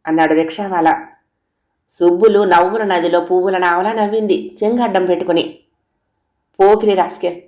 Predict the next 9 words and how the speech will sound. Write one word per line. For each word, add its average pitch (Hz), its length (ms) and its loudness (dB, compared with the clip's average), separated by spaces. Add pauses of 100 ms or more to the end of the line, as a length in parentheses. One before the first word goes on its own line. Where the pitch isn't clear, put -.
(140)
నువ్వు 196 180 2
వెళ్ళు, 294 280 0 (160)
అసలు 220 220 -4
నీ 202 140 0
రిక్షా 202 280 -2
ఎక్కను" 240 400 -4 (540)
అని 160 140 2
కోపంగా 185 580 2
సూర్యం 190 420 0